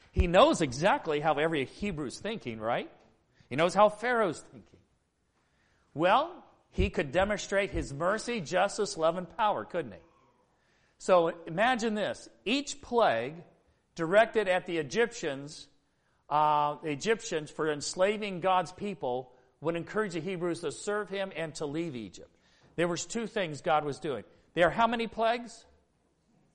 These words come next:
Ten. God knew he couldn't do one plague because each plague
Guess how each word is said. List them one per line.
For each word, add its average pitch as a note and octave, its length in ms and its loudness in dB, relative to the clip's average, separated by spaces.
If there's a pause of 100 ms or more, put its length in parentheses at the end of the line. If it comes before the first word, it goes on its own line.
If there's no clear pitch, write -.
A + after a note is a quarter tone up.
(140)
Ten. D3+ 400 12 (1800)
God G#3+ 340 8
knew A3+ 220 0
he F#3+ 160 0
couldn't F#3+ 280 0
do F3 140 0
one F#3 300 2
plague C#3+ 440 -2 (840)
because E3 520 2
each C4 340 -2
plague C3+ 540 0